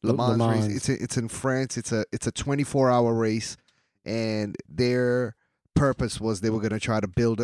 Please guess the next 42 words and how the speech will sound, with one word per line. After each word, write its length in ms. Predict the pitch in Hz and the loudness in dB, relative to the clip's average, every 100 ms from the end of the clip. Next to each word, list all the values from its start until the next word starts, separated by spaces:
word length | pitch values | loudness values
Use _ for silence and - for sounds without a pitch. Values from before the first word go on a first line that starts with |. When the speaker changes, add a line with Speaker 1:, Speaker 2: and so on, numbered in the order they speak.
| - | -4
Speaker 1:
a 100 | 98 | -6
Ford 480 | - 127 123 117 - | -2 2 2 2 -2
car 460 | 113 107 101 101 - _ _ _ - | -2 0 0 -2 -6 _ _ _ -8
to 540 | - 117 107 104 104 - | -2 0 0 -2 -4 -6
compete 500 | 113 101 - 135 123 - | -8 -6 -4 -4 -6 -6
against 360 | 107 110 95 | -4 -4 -4
Ferrari 580 | - 98 104 101 98 95 | -4 -2 0 0 -2 -2
in 120 | 92 | -2
that 200 | 92 90 | -2 -4
race. 380 | 87 95 92 - - _ _ _ - | -2 -2 -4 -8 -18 _ _ _ -6
Um, 360 | 95 95 90 - - | -2 -2 -4 -10 -6
so 180 | - 151 | 0 0
the 80 | |
sto-, 240 | 131 - - _ | 0 -6 -10 _
the 120 | 143 131 | 2 4
whole 160 | 170 | 4
movie 340 | 151 175 156 135 | 4 2 2 0
is 100 | 117 | 0
around 280 | 123 120 | -2 -2
that 140 | 117 113 | -2 -2
story. 260 | - 131 110 | 2 2 2
It's 80 | |
about 180 | - 110 | 0 -2
two 180 | - 143 | 0 0
and 100 | 127 | 2
a 20 | |
half 260 | 117 117 107 | 2 0 0
hours 340 | 110 104 101 | 0 0 0
long. 260 | 101 92 95 - - _ _ _ _ | -2 -2 -4 -12 -20 _ _ _ _
Um, 560 | - 104 101 101 98 95 _ _ _ - - | -2 2 2 2 0 -4 _ _ _ -20 -4
it 40 | 117 | -2
was 160 | 101 | 0
really 300 | 107 151 143 | 2 4 2
good, 320 | 120 117 120 - _ _ | 2 0 0 -8 _ _
super 380 | - - 143 123 | -10 -4 -2 2
interesting. 560 | 117 113 120 - 110 107 | 0 0 -4 -2 -2 -2
I 140 | - 127 | 0 2
know 120 | 123 | 2
nothing 380 | 117 127 131 131 | 2 0 0 0
about 260 | 117 117 - | 2 0 2
cars, 400 | 135 123 110 90 | 2 4 2 0
but 300 | 101 101 | 0 0